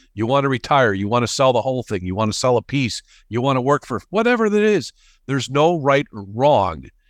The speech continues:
in putting those things together, but you have to put your plan together, communicate that. The market responds to clarity. Okay, that's something a, a former company used to say. It's a great line. "The market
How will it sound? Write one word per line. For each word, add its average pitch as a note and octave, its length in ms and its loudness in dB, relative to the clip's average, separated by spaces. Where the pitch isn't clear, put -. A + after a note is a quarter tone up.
in A2+ 340 0
putting C#3+ 280 0
those A2+ 220 0
things G#2+ 240 -4
together, G#2 360 0
but G#2 160 -10
you A2+ 100 -4
have A2+ 180 0
to - 80 -10
put - 200 -10
your C#3+ 160 0
plan G#2+ 340 0
together, F#2 400 0
communicate C3+ 760 0
that. G2 300 0
The A2 80 -6
market D3 420 2
responds B2+ 540 0
to B2+ 80 -4
clarity. G#2+ 640 -2
Okay, G2+ 260 -2
that's G#2 160 -2
something G#2+ 420 -2
a, F2+ 220 -4
a E2 140 -6
former A2+ 340 0
company A#2+ 300 0
used G#2+ 140 -2
to - 60 -10
say. A2 160 0
It's G#2+ 140 -2
a F2+ 60 -8
great G#2+ 260 -2
line. A2+ 260 -2
"The G2 80 -8
market A2+ 480 2